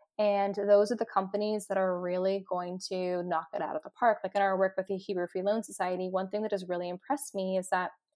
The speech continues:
they went from being an all paper business to suddenly overnight being a digital business. And the way that they embrace that, it just gave me so much confidence in their ability to significantly five X their impact over the next few years. I was like,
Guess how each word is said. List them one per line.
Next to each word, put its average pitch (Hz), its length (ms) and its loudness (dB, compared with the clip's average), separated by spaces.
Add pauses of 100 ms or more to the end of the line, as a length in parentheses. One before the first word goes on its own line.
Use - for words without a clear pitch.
(280)
they 233 80 8
went 262 220 8
from 285 100 6
being 262 160 6
an 220 140 0
all 202 180 8
paper 196 360 2
business 269 500 4
to 226 60 -4
suddenly 208 420 2
overnight 190 420 4
being 185 160 -4
a 175 80 -6
digital - 380 -2
business. - 560 -6 (360)
And 214 140 6
the 208 60 8
way 196 160 6
that 220 120 4
they 233 140 0
embrace 185 420 0
that, 277 260 6 (380)
it 208 120 2
just 220 160 -4
gave 247 120 2
me 233 120 2
so 208 240 0
much 208 160 -4 (120)
confidence 196 460 -2
in 185 120 -4
their 185 180 -2
ability 190 640 -2
to 180 460 -2 (240)
significantly 196 1400 0 (220)
five 175 280 2
X - 380 -2
their - 280 -2
impact 220 440 -2
over 247 140 0
the 262 100 0
next 262 260 0
few 269 100 0
years. 294 360 4 (400)
I 202 60 6
was 190 140 2
like, 180 100 0